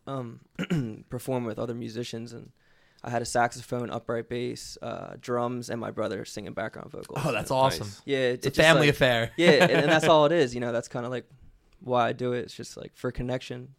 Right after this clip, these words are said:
Speaker 1: for the people that were there. You know, I felt, like, a really good energy, and, you know, I think just, like, overall, like, your question, what was I doing leading up to, it was just, like, preparing f-, myself and, like, my m-, mind and my body and my soul to, like,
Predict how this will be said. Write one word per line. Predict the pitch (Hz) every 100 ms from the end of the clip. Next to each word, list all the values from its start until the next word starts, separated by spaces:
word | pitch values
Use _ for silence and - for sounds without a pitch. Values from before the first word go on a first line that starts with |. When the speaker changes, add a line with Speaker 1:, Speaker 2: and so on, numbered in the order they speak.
| _ _ -
Speaker 1:
for |
the | 127
people | 139 123
that | 127 117
were | 120
there. | 123 127 127 127
You | 131
know, | 127 120 131 - _ _ _ -
I |
felt, | 117 120 120
like, | 120
a |
really | 120 123
good | 123 120
energy, | 123 123 127 131
and, | 127 139 139
you |
know, | 131 131 _ -
I | 151
think | 180 175
just, | 160
like, | 143
overall, | - 139 131 131 127
like, | 127 127 - -
your | -
question, | - 120 - 127 127 127 -
what | 135
was | 127
I | 127
doing | 123 127 127
leading | 131 123
up | 127
to, | 120
it | 120
was | 123
just, | 131
like, | 127
preparing | 127 - 135 127 131
f-, | - _ _ _ _ -
myself | 123 113 135 123 131 -
and, | 120 131
like, | 139 - _ _ _ _ _ _
my | 123 123
m-, | 131 143 _ _ - -
mind | - 131 131 131 131
and | 127
my | 127
body | 120 127 131
and | 127
my | 120
soul | - 123 127
to, | 127
like, | 123 123 -